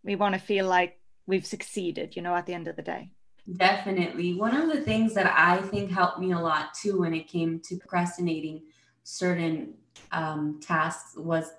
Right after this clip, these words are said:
Speaker 2: delegation. Could you tell us a little bit more about what we can do and how we can use delegation to our advantage?
Speaker 1: Yes, I think that, you know, for me, I'm obviously just a, a new business as well, and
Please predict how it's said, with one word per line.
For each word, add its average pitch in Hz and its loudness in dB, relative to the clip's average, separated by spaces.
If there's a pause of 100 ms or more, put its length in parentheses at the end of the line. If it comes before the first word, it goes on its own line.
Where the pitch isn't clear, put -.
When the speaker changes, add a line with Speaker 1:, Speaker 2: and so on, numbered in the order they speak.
(180)
Speaker 2:
delegation. 170 -2 (260)
Could 214 6
you 226 4
tell 202 2
us 214 0
a 220 2
little 202 0
bit 185 0
more 170 0
about 151 -4
what 160 0
we 196 0
can 185 2
do 165 0
and 170 0
how 180 0
we 202 0
can 185 -2
use 160 -2
delegation 156 -4
to 156 -12
our 143 -6
advantage? - -8 (280)
Speaker 1:
Yes, 240 4
I 262 0
think 320 0
that, 247 10
you 240 4
know, 208 8
for - -10
me, 240 4 (120)
I'm 214 8
obviously 202 2
just 196 -2
a, 185 4
a 196 0
new 190 0
business 185 -4
as 180 -8
well, 175 6
and 175 -2